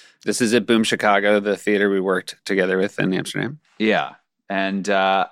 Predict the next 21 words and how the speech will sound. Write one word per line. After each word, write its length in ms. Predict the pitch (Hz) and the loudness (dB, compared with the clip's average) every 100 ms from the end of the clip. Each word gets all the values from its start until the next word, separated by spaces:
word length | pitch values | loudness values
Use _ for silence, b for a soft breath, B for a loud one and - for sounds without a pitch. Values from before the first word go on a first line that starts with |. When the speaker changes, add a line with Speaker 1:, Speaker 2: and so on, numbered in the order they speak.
| _ _ _ 107 | _ _ _ -6
Speaker 2:
the 160 | 104 | -2
way 300 | 101 113 120 - | 0 2 2 2
Ike 320 | 117 127 - | 2 0 0
was 160 | 113 - | -4 -4
described 720 | 101 - 101 92 90 90 90 | -8 -6 0 2 2 -2 -2
is, 340 | 87 87 - - | -4 -6 -8 -2
uh, 240 | 90 87 | 0 0
he's 340 | - 101 95 85 | -2 -4 -6 -2
like 300 | 92 85 - | 0 0 -2
a, 480 | 87 85 82 82 82 | -2 0 -2 -4 -8
like 200 | 87 87 | -10 -8
an 120 | 90 - | -8 0
overgrown, 1000 | 113 107 110 95 98 92 90 87 85 82 _ b b b b - | 0 2 0 0 0 0 0 -2 -4 -10 _ b b b b -2
like, 260 | 90 80 | -2 -2
child 760 | - 92 87 80 78 73 73 - _ | -2 0 2 0 -2 -4 -8 -16 _
who 100 | 95 | -10
just 300 | 80 98 - | -4 -4 -4
wants 300 | 85 82 - | -4 -4 -6
to, 360 | - 80 76 - - | -6 -4 -4 -6 -4
like, 260 | 82 69 | -4 -4
party 520 | - 82 80 71 - | -6 -2 -2 -4 -10